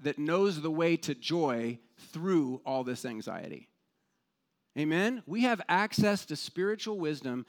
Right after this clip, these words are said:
that knows the way to joy in and through and even in the midst of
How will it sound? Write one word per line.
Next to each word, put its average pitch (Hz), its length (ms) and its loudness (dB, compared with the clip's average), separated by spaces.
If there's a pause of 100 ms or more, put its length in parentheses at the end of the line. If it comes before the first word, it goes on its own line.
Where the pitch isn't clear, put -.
(160)
that 139 140 -6
knows 160 320 -2
the 180 100 -4
way 143 180 0
to 156 120 -2
joy 147 520 -6 (840)
in 220 480 4
and 143 220 -2
through 208 600 0
and 170 100 2
even 196 180 6
in 170 100 4
the 151 80 2
midst 190 540 0
of 196 400 2